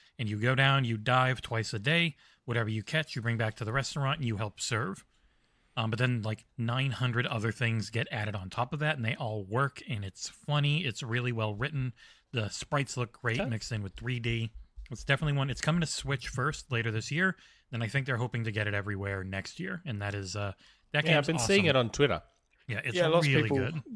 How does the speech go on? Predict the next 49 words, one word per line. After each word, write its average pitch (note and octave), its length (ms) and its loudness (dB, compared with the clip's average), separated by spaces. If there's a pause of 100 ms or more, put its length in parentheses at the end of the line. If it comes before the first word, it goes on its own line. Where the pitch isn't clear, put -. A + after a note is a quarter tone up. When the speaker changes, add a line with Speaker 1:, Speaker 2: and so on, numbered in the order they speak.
(120)
Speaker 4:
digging A#2 260 -2
it. A2+ 120 -6 (180)
Speaker 3:
Hmm. D#3 180 0
Speaker 4:
I F3 100 8
have G#3+ 140 6
a, F3+ 200 4
I F3 140 8
have F#3+ 140 6
a - 20 4
request D3+ 440 4
for - 120 -2
you, C3 60 6
Speaker 3:
On C3 80 8
Speaker 4:
dude. G#2+ 140 -2
Speaker 3:
X. - 600 8 (400)
Speaker 1:
Hmm. A#2 140 -2
Speaker 3:
On G#2+ 140 0 (140)
X. - 600 0 (600)
Speaker 1:
What A#2 120 0
request? - 500 -4
Speaker 4:
<laughs> - 60 -18 (1040)
That, - 160 0
uh, C#3 240 0
well, C#3+ 380 -2
yeah, A2 240 -2
I - 20 -6
mean, C3+ 140 0
maybe C#3 220 2
we A2+ 100 -4
should A2 160 -8
comment G#2 220 -6
on G2+ 80 -6
that. G#2 240 -10
But B2+ 160 0
a, D3 220 4
a D3+ 40 2
request D#3+ 460 4
next D3+ 200 2
time C#3 140 4
you're C3 80 4
doing B2 160 2
Coffee B2+ 260 0
with A2+ 160 -4
Cabeza. A#2+ 600 -4 (240)
Speaker 1:
Hmm. B2+ 100 -2
Speaker 4:
Can D3 140 6
I, G3+ 260 6
can D3+ 220 0
I, F#3 180 4